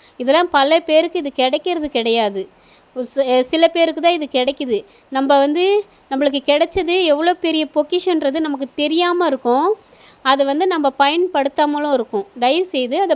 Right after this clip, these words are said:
பயன்படுத்துங்க. அதுக்கு என்னெல்லாம் செய்யலாம்னு யோசிங்க.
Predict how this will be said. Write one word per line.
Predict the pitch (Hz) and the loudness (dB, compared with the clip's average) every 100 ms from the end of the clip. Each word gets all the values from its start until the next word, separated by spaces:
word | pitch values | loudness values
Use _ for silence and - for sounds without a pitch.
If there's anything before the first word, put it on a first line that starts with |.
| - | 2
பயன்படுத்துங்க. | 262 349 359 240 214 208 202 240 381 - - - - | 2 2 0 -4 -4 -4 -2 -2 -4 -10 -20 -14 -4
அதுக்கு | 240 277 339 339 269 | -2 -2 -2 0 0
என்னெல்லாம் | 294 320 294 339 381 | 0 0 0 0 0
செய்யலாம்னு | 311 294 294 302 294 277 | -2 0 0 0 -2 -2
யோசிங்க. | 285 277 | -4 -2